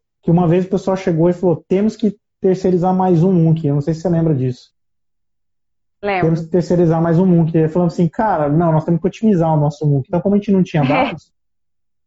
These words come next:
Speaker 1: quando nós otimizamos, ele além de, ele rodava três turnos. Quando nós otimizamos, ele passou a rodar um turno seis por um. Então, assim, era pra ter dois.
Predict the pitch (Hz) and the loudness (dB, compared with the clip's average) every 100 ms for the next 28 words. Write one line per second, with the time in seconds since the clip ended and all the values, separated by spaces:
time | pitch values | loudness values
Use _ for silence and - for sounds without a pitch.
0 | _ 170 190 202 208 233 196 156 226 220 | _ -2 0 0 0 2 2 2 2 2
1 | 175 190 185 214 208 254 - 160 175 180 | 2 2 2 0 0 -2 -2 0 0 -2
2 | 185 196 233 - 175 170 160 - _ _ | -2 0 -2 0 0 0 -2 -8 _ _
3 | _ _ - 165 190 185 - 208 175 185 | _ _ -4 0 0 -2 0 2 2 2
4 | 202 208 285 214 208 190 202 190 185 190 | 0 -2 -2 -2 0 2 0 0 0 0
5 | 202 196 - 226 160 160 - _ _ _ | 0 -2 -2 0 0 -2 -8 _ _ _
6 | _ _ _ _ _ 151 160 160 170 160 | _ _ _ _ _ -4 0 0 2 0
7 | 156 170 160 196 269 240 196 - | 0 -2 -2 0 2 0 -2 -6